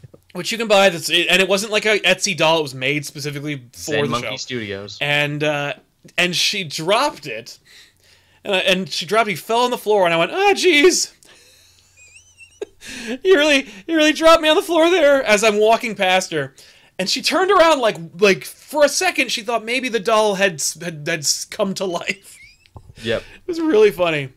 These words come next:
Speaker 1: but it's destroyed me. I'm literally, like, it's, it, I, I make these references. I fucking, the Gazorp Azorp fucking field joke.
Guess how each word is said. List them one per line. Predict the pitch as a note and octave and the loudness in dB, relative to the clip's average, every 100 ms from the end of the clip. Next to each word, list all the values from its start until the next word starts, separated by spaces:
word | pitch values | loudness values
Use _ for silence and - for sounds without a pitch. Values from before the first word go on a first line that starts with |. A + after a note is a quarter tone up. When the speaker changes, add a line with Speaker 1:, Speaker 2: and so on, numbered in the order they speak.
| - | -4
Speaker 1:
but | F#3+ | -4
it's | F#3+ | -4
destroyed | F3+ G3 - G3+ G3+ D#3+ | -2 -2 0 2 2 0
me. | C#3 A#2 _ - | -4 -6 _ -10
I'm | F#3 F#3+ | -6 0
literally, | G3 F#3+ F3+ | 2 2 2
like, | E3+ C#3+ | 0 -4
it's, | D#3+ E3+ D#3+ - | -6 -6 -8 -14
it, | D#3 - | -14 -12
I, | - D3 D3 C#3+ B2 _ _ - | -8 -6 -4 -6 -12 _ _ -12
I | D3 | -8
make | D#3 E3 | -4 -4
these | F3+ C#3 | -6 -6
references. | D3+ D#3+ D3+ D#3+ D3 | -4 -4 -6 -8 -6
I | C#3+ | -10
fucking, | D3+ D#3 D#3+ C#3 C3+ _ _ - | -8 -8 -6 -6 -10 _ _ -14
the | F3+ | -10
Gazorp | D3+ C3+ D3+ D3+ | -8 -4 -2 -2
Azorp | C#3+ D3+ C#3+ | -6 -8 -8
fucking | - D3 D3+ C#3 | -10 -10 -8 -12
field | - C3 C#3 C3 | -10 -8 -6 -8
joke. | - C3+ C#3 - | -8 -8 -8 -12